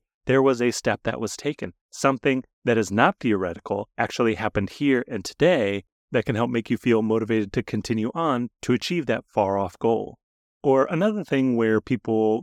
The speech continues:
get lost in not focusing on the here and now enough is with marriage. Because one of the things is with this idea in fairy tales of, "And then they lived happily ever after." Well, that "happily ever after"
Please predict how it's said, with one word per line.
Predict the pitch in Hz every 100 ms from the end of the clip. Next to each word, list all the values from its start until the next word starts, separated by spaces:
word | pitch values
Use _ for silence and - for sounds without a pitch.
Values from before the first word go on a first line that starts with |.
| 156
get | 113 135
lost | 117 104 -
in | - 123 107 107
not | 107 -
focusing | 117 104 - 107
on | 101
the |
here | 90 104
and | 104
now | 98 98
enough | 107 107 101 - - -
is | 123
with | 113 117 -
marriage. | 107 101 92 - _ _ _ _ _
Because | 127 131
one | 131 165
of | 156
the | 123
things | 147 127
is | 110 104 - _ -
with | 131
this | 117 -
idea | 123 110 113 113 117
in | 143 104
fairy | - 127 120
tales | 110 117 110 110
of, | - 113
"And | - 117
then | 120
they | 113
lived | 113 110 -
happily | - 113 110 107 -
ever | 98 98 -
after." | 139 151 - 107 104 _ _ _ _
Well, | 123 120 113 135 _ _ _
that | - 135
"happily | - 160 - 151 135
ever | 127 113 -
after" | 123 143 - 107